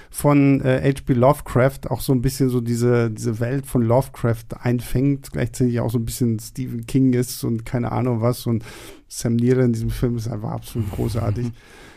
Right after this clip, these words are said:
Speaker 1: Ähm, habt
Speaker 2: Ja, der
Speaker 1: ihr da
Speaker 2: ist super.
Speaker 1: irgendwie sowas?
Speaker 2: Ähm, also ich könnte jetzt natürlich noch mal die ganzen Ty West-Filme nennen.
Speaker 1: Nee, die, die
Speaker 2: Äh,
Speaker 1: hast du schon
Speaker 2: die
Speaker 1: gesagt,
Speaker 2: hab
Speaker 1: ist
Speaker 2: ich schon
Speaker 1: verboten,
Speaker 2: genannt.
Speaker 1: ist verboten,
Speaker 2: Äh, deswegen
Speaker 1: Pascal.
Speaker 2: würde ich jetzt einen Film aus jüngerer Vergangenheit nehmen, und zwar Hunter x Hunter. Den habe ich zufälligerweise dem Sebastian heute auch mitgebracht.
Speaker 1: Ja, liegt auch auf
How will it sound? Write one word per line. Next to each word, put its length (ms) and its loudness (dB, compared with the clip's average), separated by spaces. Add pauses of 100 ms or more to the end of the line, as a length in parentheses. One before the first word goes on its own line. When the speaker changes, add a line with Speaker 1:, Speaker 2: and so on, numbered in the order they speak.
(140)
Speaker 1:
Ähm, 320 2 (100)
habt 120 4
Speaker 2:
Ja, 40 -4
der 80 2
Speaker 1:
ihr 60 0
da 80 2
Speaker 2:
ist 80 0
super. 40 -2
Speaker 1:
irgendwie 220 0
sowas? 540 -4 (480)
Speaker 2:
Ähm, 480 0 (260)
also 200 -2
ich 100 -8
könnte 240 0
jetzt 160 0
natürlich 260 0
noch 100 -2
mal 120 0
die 100 -2
ganzen 240 -2
Ty 180 -2
West-Filme 520 -2
nennen. 420 -2
Speaker 1:
Nee, 340 2
die, 120 4
die 140 4
Speaker 2:
Äh, 40 6
Speaker 1:
hast 220 2
du 60 0
schon 160 2
Speaker 2:
die 80 6
Speaker 1:
gesagt, 120 6
Speaker 2:
hab 60 6
Speaker 1:
ist 80 4
Speaker 2:
ich 40 -2
schon 160 4
Speaker 1:
verboten, 280 6
Speaker 2:
genannt. 160 0
Speaker 1:
ist 80 -4
verboten, 260 0
Speaker 2:
Äh, 60 4
deswegen 320 2
Speaker 1:
Pascal. 80 0
Speaker 2:
würde 140 4
ich 100 0
jetzt 180 -2
einen 80 0
Film 240 0
aus 140 -2
jüngerer 260 0
Vergangenheit 540 -2
nehmen, 220 0
und 100 -4
zwar 280 -4
Hunter 280 2
x 100 0
Hunter. 420 0
Den 140 -2
habe 140 -2
ich 80 -8
zufälligerweise 680 -4
dem 120 -2
Sebastian 420 -6
heute 200 -8
auch 100 -10
mitgebracht. 540 -4
Speaker 1:
Ja, 160 -4
liegt 360 -4
auch 140 -6
auf 80 -4